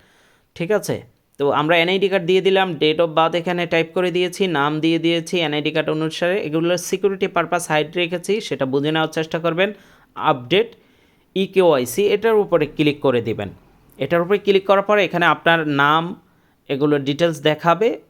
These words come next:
আপনার জন্মসাল এবং এনআইডি কার্ড। কনফার্ম অপশনে ক্লিক করবেন। কনফার্ম অপশনে ক্লিক করার পরেই কিন্তু এটা, আহ, ইকেওয়াইসি আপডেট হয়ে যাবে। তারপরেই কিন্তু দেখতে পাচ্ছেন ইকেওয়াইসি আপডেট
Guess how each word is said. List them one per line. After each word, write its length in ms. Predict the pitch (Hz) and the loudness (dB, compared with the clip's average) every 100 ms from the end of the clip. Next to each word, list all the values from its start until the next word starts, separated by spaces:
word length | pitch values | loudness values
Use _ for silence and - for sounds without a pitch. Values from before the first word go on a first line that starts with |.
| _ | _
আপনার 360 | - 120 - 135 | -10 -6 -4 0
জন্মসাল 500 | 139 139 156 160 208 | 0 0 -2 0 0
এবং 240 | 202 160 | 0 -2
এনআইডি 360 | 156 139 139 135 | 0 0 2 2
কার্ড। 220 | 147 156 - | 0 -2 -4
কনফার্ম 520 | 190 208 202 233 233 | -2 0 0 0 2
অপশনে 380 | 175 - 170 160 | 0 0 -2 0
ক্লিক 300 | 156 180 170 | 0 0 2
করবেন। 340 | 190 180 226 262 _ _ _ - | 2 2 0 -2 _ _ _ -4
কনফার্ম 360 | 151 147 185 | -2 0 0
অপশনে 400 | 185 170 - 180 | 0 -2 -4 -4
ক্লিক 340 | 175 170 165 165 | -2 -2 -2 0
করার 200 | 160 160 | 0 2
পরেই 360 | 160 160 185 | 2 2 2
কিন্তু 260 | 185 180 208 | -2 2 2
এটা, 320 | 196 190 320 - _ _ _ _ - | 4 0 -2 -6 _ _ _ _ -2
আহ, 600 | 131 127 120 117 95 - _ _ _ _ _ | 2 2 2 0 -4 -8 _ _ _ _ _
ইকেওয়াইসি 580 | 156 147 170 170 165 247 | -4 2 4 2 0 -2
আপডেট 440 | 214 143 120 147 - | 2 0 2 0 2
হয়ে 240 | 170 151 | 2 2
যাবে। 260 | 113 104 - _ _ _ _ | 0 -6 -10 _ _ _ _
তারপরেই 340 | - 147 175 208 | 0 0 2 0
কিন্তু 480 | 208 202 208 190 - _ _ _ _ _ _ 135 | 0 0 0 0 -4 _ _ _ _ _ _ -4
দেখতে 180 | 139 | -2
পাচ্ছেন 320 | 170 180 220 208 | -2 -2 0 0
ইকেওয়াইসি 520 | 147 165 156 156 202 | 0 2 2 4 2
আপডেট 520 | 160 120 156 - - | 2 2 0 0 -12